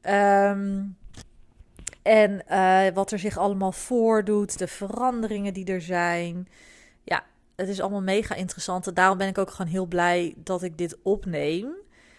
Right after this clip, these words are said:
Aan de ene kant ook gewoon dat ik denk, hoe leuk om dit weer terug te luisteren. Juist als ik misschien een beetje ben vergeten hoe deze weken waren. Omdat er, ja, het is allemaal zo snel veranderd. Dus ik vergeet ook gewoon heel snel heel veel dingen.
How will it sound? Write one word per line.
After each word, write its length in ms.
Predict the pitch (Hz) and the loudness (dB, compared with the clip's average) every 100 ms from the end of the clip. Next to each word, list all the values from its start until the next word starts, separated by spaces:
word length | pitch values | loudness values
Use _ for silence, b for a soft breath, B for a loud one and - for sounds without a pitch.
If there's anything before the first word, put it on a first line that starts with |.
| b - | b -4
Aan 100 | 196 | -2
de 120 | 190 - | -2 2
ene 320 | 214 320 392 | 4 4 2
kant 320 | - 214 190 | 2 2 2
ook 240 | - 247 311 | 4 6 4
gewoon 400 | - 196 190 185 | 0 4 4 4
dat 140 | 180 | -2
ik 100 | 190 | 0
denk, 220 | 180 175 | 0 0
hoe 200 | 175 196 | -2 -2
leuk 440 | 196 185 196 247 - | 2 6 6 4 0
om 140 | 185 | 0
dit 260 | 185 180 - | 0 -2 -6
weer 280 | 170 175 170 | -4 -2 -2
terug 340 | - 202 226 - | -4 -2 -2 -2
te 140 | 175 | -2
luisteren. 760 | 156 147 170 - 160 151 151 b b b b | 0 0 -2 -6 -8 -6 -6 b b b b
Juist 400 | 180 190 208 220 | -4 4 4 4
als 120 | - 180 | -2 -4
ik 120 | 180 | -4
misschien 320 | 190 - 185 | -6 -6 -8
een 80 | 180 | 0
beetje 260 | 170 190 | 0 0
ben 160 | - 170 | -2 -4
vergeten 540 | 170 - 170 170 170 | -6 -8 -4 -4 -4
hoe 200 | 175 190 | -8 -6
deze 380 | 175 170 185 185 | -2 0 0 -2
weken 420 | 165 160 170 170 | -2 0 -2 -6
waren. 640 | 156 143 170 233 233 214 - | -2 0 2 2 2 0 -2
Omdat 260 | 180 165 | -4 -4
er, 220 | 175 - - _ _ | -4 -10 -14 _ _
ja, 240 | 156 - - - - | -8 -8 -12 -20 -18
het 180 | - - | -18 -16
is 140 | - | -18
allemaal 280 | - 208 233 | -6 0 2
zo 320 | 190 202 262 | 2 6 6
snel 320 | 349 - 240 226 | 6 4 4 4
veranderd. 640 | 208 185 233 220 160 190 | 2 2 2 0 -4 -6
Dus 140 | 214 | -6
ik 100 | 202 | -8
vergeet 480 | - 220 233 285 285 | -8 -6 0 2 0
ook 120 | 165 | -4
gewoon 200 | - 165 | -6 -6
heel 240 | 175 185 170 | -4 -2 -4
snel 280 | - 160 | -4 -4
heel 200 | 175 165 | -2 -4
veel 160 | 156 160 | -4 -6
dingen. 420 | 165 165 175 247 | -6 -6 -6 -8